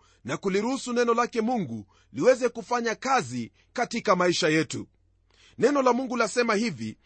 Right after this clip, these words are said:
katika aya ya nane, "Wala hatukula chakula kwa mtu yeyote bure, bali tulitenda kazi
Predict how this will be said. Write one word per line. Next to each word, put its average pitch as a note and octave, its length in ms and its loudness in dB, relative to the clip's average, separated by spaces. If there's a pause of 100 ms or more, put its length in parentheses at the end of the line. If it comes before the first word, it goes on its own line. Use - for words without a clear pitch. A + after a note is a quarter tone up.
(140)
katika A3+ 540 -2
aya F3 460 4
ya C#3+ 180 0
nane, D#3 400 2 (1000)
"Wala C4+ 380 6
hatukula B3 600 -2
chakula A#3 380 0
kwa A3 160 0
mtu A3 220 -6
yeyote G#3 400 4
bure, D#3 440 -2 (360)
bali B3 380 2
tulitenda A#3 520 0
kazi A#2 520 0